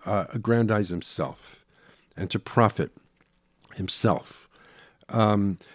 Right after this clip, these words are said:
so he'll, he'll shift with the wind. It was, it was convenient for him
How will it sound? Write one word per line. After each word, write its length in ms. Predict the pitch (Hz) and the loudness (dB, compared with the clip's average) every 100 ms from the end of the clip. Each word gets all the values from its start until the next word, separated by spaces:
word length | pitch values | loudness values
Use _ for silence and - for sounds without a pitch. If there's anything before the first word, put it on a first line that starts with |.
| - | -20
so 300 | - 123 113 | -2 4 6
he'll, 260 | 110 160 151 | 6 6 6
he'll 220 | 127 147 | 6 4
shift 340 | - 139 120 | 4 0 0
with 120 | 110 104 | -2 0
the 80 | |
wind. 420 | 95 76 65 - - | 0 0 -4 -12 -2
It 100 | 131 | 4
was, 280 | 117 117 - - _ - | 6 6 2 -12 _ -2
it 80 | |
was 140 | 117 110 | 0 2
convenient 640 | 123 107 123 131 123 - - _ _ _ | 2 4 6 8 8 4 -10 _ _ _
for 100 | 101 | -6
him 320 | 110 107 101 | -2 -2 -2